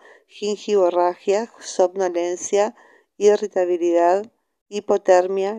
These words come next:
lipotimia, hepatomegalia, plaquetopenia, aumento rápido del hematocrito y leucocitosis. La forma grave comienza bruscamente con hipertermia de cuarenta grados centígrados o más,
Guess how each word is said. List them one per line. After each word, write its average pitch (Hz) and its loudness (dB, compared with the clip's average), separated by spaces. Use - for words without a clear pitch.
lipotimia, 190 -4
hepatomegalia, 175 -2
plaquetopenia, 180 -4
aumento 180 0
rápido 185 2
del 180 2
hematocrito 180 -4
y 202 0
leucocitosis. 165 -4
La 180 2
forma 190 4
grave 180 4
comienza 165 -2
bruscamente 175 -4
con 170 -6
hipertermia 165 -4
de 170 -2
cuarenta 156 -4
grados 160 -2
centígrados 156 -4
o 156 -12
más, 170 -6